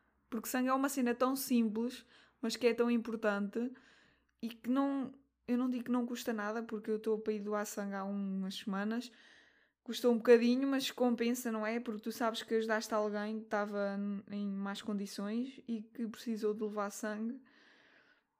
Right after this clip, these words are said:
Portanto, acho que é uma coisa boa. A par disto de eutanásia, eu queria falar sobre a, porque também é um assunto assim um bocado polémico,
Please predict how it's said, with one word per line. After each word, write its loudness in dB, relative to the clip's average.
Portanto, 0
acho -2
que -6
é 0
uma -2
coisa -4
boa. -2
A -2
par -2
disto -2
de -2
eutanásia, 2
eu -2
queria -2
falar 0
sobre 2
a, 0
porque -6
também 4
é 0
um 0
assunto -2
assim -2
um 2
bocado 0
polémico, -2